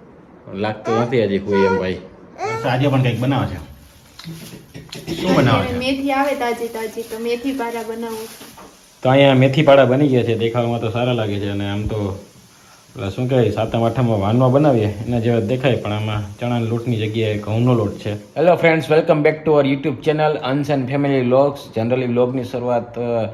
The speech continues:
Speaker 1: સવારના ચાલુ થાય, પણ આજે પહેલી વાર રાતે સાડા બારે ચાલુ કરીએ છીએ, કારણ કે અંશ અમારે આજે જાગે છે અને હજી મસ્તીના મૂડમાં છે ભાઈ, તો તમે જોઈ શકો છો.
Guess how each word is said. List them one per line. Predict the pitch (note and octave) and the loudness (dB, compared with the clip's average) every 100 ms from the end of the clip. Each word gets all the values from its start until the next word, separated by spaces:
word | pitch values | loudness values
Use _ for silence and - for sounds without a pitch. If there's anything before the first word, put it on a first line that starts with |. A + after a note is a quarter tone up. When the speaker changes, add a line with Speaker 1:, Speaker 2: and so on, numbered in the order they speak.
| - - - - | -12 -20 -14 -2
Speaker 1:
સવારના | B2 C3+ C3+ A#2 | 4 4 4 0
ચાલુ | A#2 A#2 | 0 0
થાય, | A2+ C3 | -2 -4
પણ | B2+ A2+ | -2 -4
આજે | G#2+ A2+ A2 | -2 -4 -4
પહેલી | A2+ A#2 | -4 -4
વાર | A2+ G#2+ G2 | -2 -2 0
રાતે | G#2 G#2 A2 G2+ | -2 -2 -4 -4
સાડા | G2 G#2+ A2+ | -4 -2 0
બારે | G#2+ G#2+ | 0 0
ચાલુ | G2+ G2+ F#2+ | -2 -4 -6
કરીએ | F#2+ G2 | -6 -8
છીએ, | A2 G#2+ - - - - | -8 -10 -10 -20 -20 -10
કારણ | A2+ A2+ | -8 -6
કે | A2 A#2 A2+ A2+ - - - | -2 -2 0 -2 -6 -16 -4
અંશ | C3 E3+ - | -2 -2 -4
અમારે | B2 B2 A#2+ | -4 0 4
આજે | A#2 A2 | 4 2
જાગે | F#2+ G2 G#2 G#2+ | 0 0 0 -2
છે | A#2+ B2+ - - - - | -4 -8 -12 -20 -20 -16
અને | G#2 G#2 G#2 | -8 -6 -4
હજી | G2+ G#2+ A#2+ A#2 A2+ A2 A2 - - - - | -6 -4 -4 -4 -4 -6 -10 -20 -20 -18 -4
મસ્તીના | C3+ C3+ F#3 D#3 C#3 | -4 -2 0 4 4
મૂડમાં | B2 A#2+ G#2 | 4 2 2
છે | A2+ G#2 | 0 0
ભાઈ, | A2 A2 - - - - | 0 -4 -8 -20 -20 -18
તો | F#2+ | -10
તમે | G2 G2 | -6 -4
જોઈ | G2+ B2 | -4 -4
શકો | D3+ A#2 G2+ | -6 -6 -8
છો. | F#2 | -8